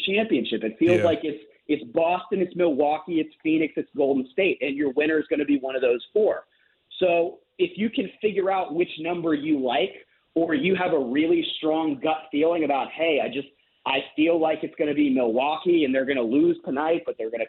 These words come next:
Speaker 1: come back and I can get them at a good number." Like, my issue is I don't wanna gamble. I, and I don't, what I mean is I don't wanna guess because that's, that's when you kinda get into the danger zone of like, "Well, I think I'm gonna be right."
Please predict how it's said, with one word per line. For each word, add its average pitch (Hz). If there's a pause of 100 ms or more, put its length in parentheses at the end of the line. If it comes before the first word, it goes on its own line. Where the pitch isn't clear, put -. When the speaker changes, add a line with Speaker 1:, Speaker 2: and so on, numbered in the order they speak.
Speaker 1:
come 160
back 143
and 135
I 123
can 117
get 139
them 151
at 147
a 127
good 143
number." 156 (340)
Like, 131 (380)
my 190
issue 190
is 156 (200)
I 175
don't 214
wanna 165
gamble. 127
I, 135
and 156
I 175
don't, 208
what 165
I 156
mean 165
is 151 (540)
I 190
don't 220
wanna 190 (160)
guess 160 (680)
because 165
that's, 190 (580)
that's 196
when 226
you 214
kinda 202
get 175
into 175
the 139
danger 147
zone 165
of 123
like, 127 (160)
"Well, 175
I 180 (120)
think 214
I'm 185
gonna 165
be 147
right." 123